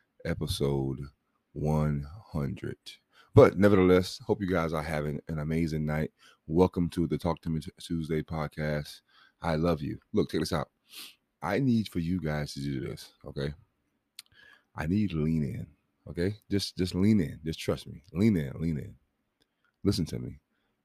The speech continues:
I love you. And, and thank you for watching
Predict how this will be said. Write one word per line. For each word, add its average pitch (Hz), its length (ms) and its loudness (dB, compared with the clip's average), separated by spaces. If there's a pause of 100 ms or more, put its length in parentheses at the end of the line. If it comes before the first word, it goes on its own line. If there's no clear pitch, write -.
I 76 120 -4
love 85 240 0
you. 71 240 -10 (840)
And, 67 640 -6
and 73 160 -8
thank 98 400 -2
you 82 140 0
for - 160 -10
watching 73 600 -4